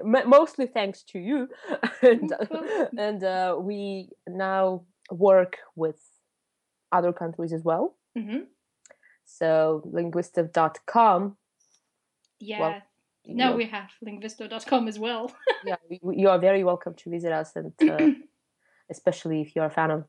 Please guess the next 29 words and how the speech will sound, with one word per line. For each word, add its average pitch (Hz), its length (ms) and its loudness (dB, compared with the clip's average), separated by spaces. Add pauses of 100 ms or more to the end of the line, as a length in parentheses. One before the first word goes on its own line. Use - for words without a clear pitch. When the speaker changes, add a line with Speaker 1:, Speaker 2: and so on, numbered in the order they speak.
Speaker 1:
doodles, 170 560 -2
it - 200 -10
will 160 140 -6
be 156 120 -2
easier 160 380 2
for 160 180 0
you 156 80 0
to 156 140 -2
navigate. 160 500 4 (220)
Speaker 2:
Mm-hmm. 220 300 -4 (640)
Speaker 1:
And 190 380 4
if - 180 0
you 190 80 6
want 170 240 2
to - 100 -6
improve 165 240 0
your 160 180 6
English, 165 280 -2
you 165 120 0
can 160 240 -4 (160)
o-, - 120 -8
order 165 400 4
a 165 60 6
trial 165 360 2
lesson 196 380 -4
on 185 240 -6
linguisto - 480 -6
dot 180 280 -4
com. 180 200 -4